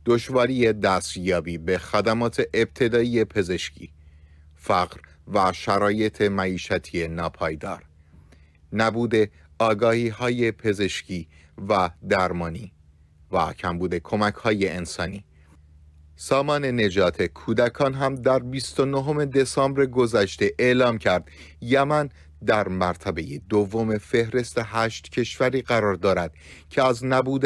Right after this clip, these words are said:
امنیت غذایی رنج می‌برند و شمار افرادی که در این کشور از سوء تغذیه رنج می‌برند،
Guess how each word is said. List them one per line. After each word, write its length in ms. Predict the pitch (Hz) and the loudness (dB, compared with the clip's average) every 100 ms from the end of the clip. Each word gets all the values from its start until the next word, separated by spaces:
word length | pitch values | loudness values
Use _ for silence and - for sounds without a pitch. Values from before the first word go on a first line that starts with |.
| 131 120 | 0 2
امنیت 640 | 120 127 123 120 127 - | 0 2 0 0 -2 2
غذایی 400 | 110 101 95 87 | 0 2 0 0
رنج 440 | 87 95 90 82 87 | 0 0 0 -4 -6
می‌برند 540 | 85 82 82 85 95 - - - - - | -6 -4 -4 -6 -12 -20 -20 -20 -12 -2
و 240 | 92 85 | 0 0
شمار 360 | - 107 95 98 - | 0 0 2 2 2
افرادی 480 | 107 - 123 113 | 0 2 0 0
که 140 | 110 117 | 0 0
در 260 | 113 117 | 2 2
این 260 | 120 123 123 | 0 -4 -4
کشور 460 | - 120 - 101 - | -2 -2 0 -2 0
از 140 | 104 104 | -2 -4
سوء 240 | - 120 | 0 -2
تغذیه 440 | - 117 113 131 131 | 2 0 0 0 0
رنج 300 | 120 110 98 | 2 0 -2
می‌برند، 400 | 90 87 90 | -2 0 -2